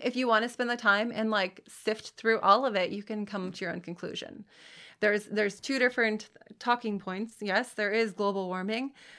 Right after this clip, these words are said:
and then there's not global warming, and this is just normal. But then it's obviously, and then it's, <laughs> we have our environment artificially manipulated by weather control, which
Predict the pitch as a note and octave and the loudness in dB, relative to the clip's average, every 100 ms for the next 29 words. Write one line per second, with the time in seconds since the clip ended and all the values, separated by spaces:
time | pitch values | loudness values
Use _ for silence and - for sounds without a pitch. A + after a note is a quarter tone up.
0 | - - - - A#3 A#3 A#3+ A#3+ A#3 G#3 | -20 -20 -4 2 4 6 6 6 4 6
1 | A#3 G#3+ G3+ G3 F3+ F3 F3 F3+ - G3+ | 6 6 2 0 -2 -6 -8 -8 -8 -8
2 | G3 - G3 - F#3+ - F#3 F3 F3 F3 | -8 -12 -12 -6 -6 -4 -4 -2 -2 -4
3 | F3+ F3+ F3 - G#3+ A3+ A3 G#3 - _ | -6 -8 -10 -10 -2 0 0 -2 -12 _
4 | _ _ - G#3 A#3+ B3+ G#3 G#3 G#3+ F#3+ | _ _ 0 6 6 6 2 0 -2 -2
5 | G3+ A3+ G#3+ - - - A3+ - - _ | 0 0 -2 -6 -14 -4 -4 -4 -14 _
6 | _ _ - A3 A#3+ A#3+ A3+ G#3 G3+ A3 | _ _ -4 0 4 6 6 4 4 0
7 | G3+ G#3+ G#3 G3 F#3 - _ _ _ _ | 0 -2 -4 -6 -8 -14 _ _ _ _
8 | A#3 B3 A#3+ A#3 D4+ - A3 F#3 F3 G3 | 2 4 2 -2 -4 -2 -4 -4 -4 -8
9 | _ _ _ _ - G#3+ A3+ A3+ F#3 - | _ _ _ _ -4 -2 -2 -2 -6 -6
10 | - - A3+ - _ _ _ - F#3 G#3 | -6 -6 -8 -14 _ _ _ -4 2 4
11 | F#3+ G3 B3 - _ _ - _ - A#3 | 2 -2 -6 -10 _ _ -20 _ 0 2
12 | A3 G#3 F#3 - - G3 - _ _ _ | 2 0 -8 -10 -10 -14 -20 _ _ _
13 | _ _ _ - - - G#3+ A#3+ - | _ _ _ -20 -16 -2 0 2 -2